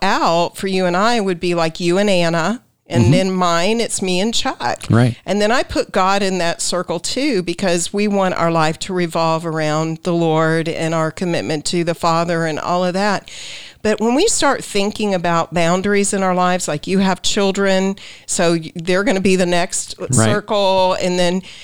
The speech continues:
Speaker 1: but you know, so often we're so loosey-goosey with our time.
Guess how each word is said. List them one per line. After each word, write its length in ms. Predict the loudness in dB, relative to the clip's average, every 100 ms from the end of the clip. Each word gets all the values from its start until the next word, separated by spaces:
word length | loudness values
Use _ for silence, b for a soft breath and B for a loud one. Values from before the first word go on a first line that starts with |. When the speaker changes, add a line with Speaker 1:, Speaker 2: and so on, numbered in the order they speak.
| B
Speaker 1:
but 180 | -2 0
you 80 | 2
know, 140 | 2 2
so 440 | 0 2 2 2 2
often 580 | 2 2 -2 0 -2 -2
we're 220 | 0 0
so 300 | 0 2 2
loosey-goosey 840 | 2 0 0 -2 0 0 0 0
with 180 | 0 0
our 140 | 2 0
time. 640 | 0 0 0 2 0